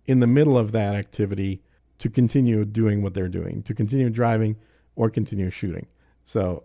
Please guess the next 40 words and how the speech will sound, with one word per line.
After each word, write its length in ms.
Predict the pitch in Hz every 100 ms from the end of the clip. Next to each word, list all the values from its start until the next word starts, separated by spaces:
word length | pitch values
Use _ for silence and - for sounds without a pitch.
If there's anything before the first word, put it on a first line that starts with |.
| -
it's 200 | 160 -
just 280 | 247 -
all 160 | 143 135
stupid 480 | - - 110 110 104
stuff. 360 | - 104 101
It's 140 | 113 -
all 320 | 131 151 156
pure 300 | 151 - 147
politics. 640 | 143 123 123 117 120 -
It's 140 | 113 135
all 200 | 123 135
pure 280 | - 151
emotion. 600 | 139 120 110 107 113 110 110 _ _ _
None 260 | - 107 131
of 80 | 175
this 140 | 180
stuff 480 | - 160 151 - - -
needs 280 | 135 143 -
to 60 |
be 220 | 143 147
regulated 520 | 143 127 127 127 123 127
or 60 |
controlled. 640 | 123 123 - 95 95 101 - _ _ _
I 100 | 104
have 180 | 131 117
no 200 | 120 151
problem 400 | 165 156 151 156
with 180 | 147 -
people 240 | 143 139
doing 240 | 135 139 127
background 500 | 120 113 131 117 117
checks. 500 | 127 113 107 - - _ _ _ _
So 380 | - 131 120 113
background 540 | 113 123 147 160 151
checks 260 | 143 139 -
are 80 | 120
fine 300 | - 113 113
in 140 | 113
my 160 | 107 101
book. 240 | 98 95